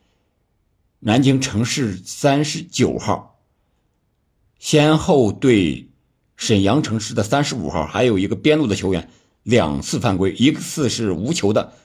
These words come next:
踩到了三十五号的后脚跟儿，伤停了一会儿，然后这个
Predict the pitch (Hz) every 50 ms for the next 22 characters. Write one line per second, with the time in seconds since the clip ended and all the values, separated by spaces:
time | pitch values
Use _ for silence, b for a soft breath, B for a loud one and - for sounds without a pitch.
0 | b b _ - - - 82 85 110 120 113 101 107 - 120 120 123 131 101 73
1 | 65 - 95 90 80 82 - 113 98 - 65 69 87 101 - - _ _ _ _
2 | _ _ _ _ - - - 127 131 127 - - 87 98 117 117 107 - 69 -
3 | - - _ _ _ _ _ _ _ _ _ _ _ _ _ _ _ _ - 90
4 | 87 92 107 98 92 87 90 85 76 69 64 58 -